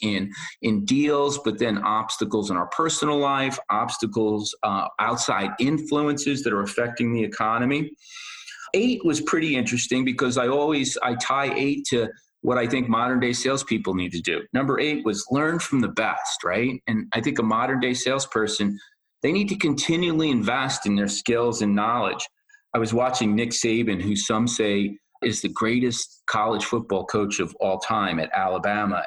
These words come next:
And, and he made a comment. He said, "You know, I never invented any of this. All I did was learn from others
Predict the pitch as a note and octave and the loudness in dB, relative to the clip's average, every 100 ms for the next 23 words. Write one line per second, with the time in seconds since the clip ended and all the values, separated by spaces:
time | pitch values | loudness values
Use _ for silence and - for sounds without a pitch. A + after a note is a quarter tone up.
0 | - F#2 G2 G#2+ A2 C#3 D#3 D#3 - - | -4 -4 -4 -2 0 2 2 0 -2 -2
1 | E3 F#3 G#2 - G#2 G#2 - A2+ A2+ B2 | -2 0 -2 -2 -2 -2 0 0 2 2
2 | C3+ C#3 F#3 G3+ F#3 D#3 A2+ G2+ A2 A2+ | 2 2 2 0 2 0 0 0 0 0
3 | G2 - - G#2+ G#2+ F#2 - - - - | -2 -4 -4 0 0 -2 -6 -8 -8 -8
4 | - - _ - - - - C3+ F3+ D3 | -10 -10 _ -16 -16 -8 -2 0 2 0
5 | A#2+ C3 B2+ G2+ F2+ G2 G2+ G#2+ G#2+ G2+ | 2 2 2 0 -2 0 2 2 2 0
6 | G2+ F2 - F#2 E2+ E2+ D#2+ | 0 -2 -2 -2 0 -2 -4